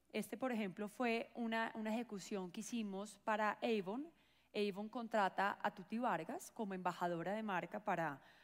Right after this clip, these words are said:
apoyar diferentes lanzamientos de producto a lo largo del año.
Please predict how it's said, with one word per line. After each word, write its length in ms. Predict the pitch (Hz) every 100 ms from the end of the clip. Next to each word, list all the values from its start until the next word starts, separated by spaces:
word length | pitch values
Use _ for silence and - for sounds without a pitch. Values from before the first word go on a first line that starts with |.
| -
apoyar 520 | 208 202 196 190 180
diferentes 640 | 185 220 202 180 175 196
lanzamientos 540 | 208 214 196 175 160 190
de 80 | 208
producto 420 | 185 180 170 196
a 40 |
lo 60 | 202
largo 280 | 175 170 214
del 120 | 311
año. 300 | 277 233